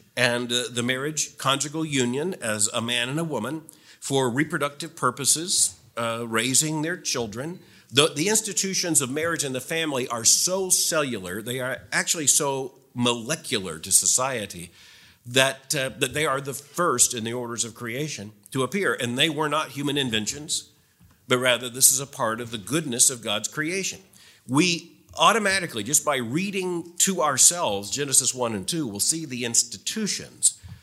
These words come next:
of marriage and the family. We might not so readily see what we should see are the institutions of society and industry.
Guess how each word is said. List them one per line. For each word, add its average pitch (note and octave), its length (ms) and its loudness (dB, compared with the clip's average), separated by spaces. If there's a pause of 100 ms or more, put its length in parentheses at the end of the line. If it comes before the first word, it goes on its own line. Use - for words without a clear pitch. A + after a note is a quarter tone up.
(220)
of A#2+ 180 6
marriage B2 640 -2
and G#2 220 -4
the F#2+ 60 -10
family. B2 680 -4 (260)
We C3+ 180 2
might D#3 440 0
not D#3 260 -2
so C#3+ 160 4
readily C3+ 440 -4
see F#2+ 260 2
what A2 140 -6
we A#2 80 -6
should F#3 260 0
see G#2 160 -2
are G2+ 40 -8
the G#2 140 -10
institutions A#2 680 -2
of G#2 80 0
society G2+ 680 2
and E2+ 140 -12
industry. G2+ 540 -2